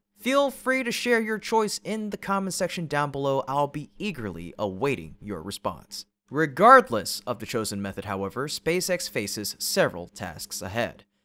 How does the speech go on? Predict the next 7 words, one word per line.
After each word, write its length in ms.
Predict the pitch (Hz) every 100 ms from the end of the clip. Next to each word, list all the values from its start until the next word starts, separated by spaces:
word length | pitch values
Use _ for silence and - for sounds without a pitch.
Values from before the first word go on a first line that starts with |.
| -
Bringing 360 | 175 254 277
the 80 | 240
giant 360 | 135 185 202 131
rocket 300 | 156 160 160
to 80 |
Florida 460 | 147 120 104 104 104
involves 680 | 120 104 110 107 101 95 -